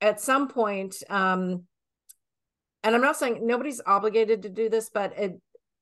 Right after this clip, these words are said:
it can also be a motivator for a lot of us that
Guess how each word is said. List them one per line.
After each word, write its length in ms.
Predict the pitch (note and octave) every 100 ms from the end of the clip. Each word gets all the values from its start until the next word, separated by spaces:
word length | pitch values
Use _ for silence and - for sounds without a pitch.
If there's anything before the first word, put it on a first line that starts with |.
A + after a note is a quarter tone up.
| - _ -
it 140 | A#3
can 220 | A#3+ B3+ B3
also 240 | A3+ A3
be 100 | G3+
a 40 | F#3+
motivator 540 | A#3 A3+ F#3 F#3 F#3
for 120 | F#3
a 40 | F#3+
lot 220 | B3 F#3
of 80 | F3
us 240 | F#3 -
that 280 | G3 F#3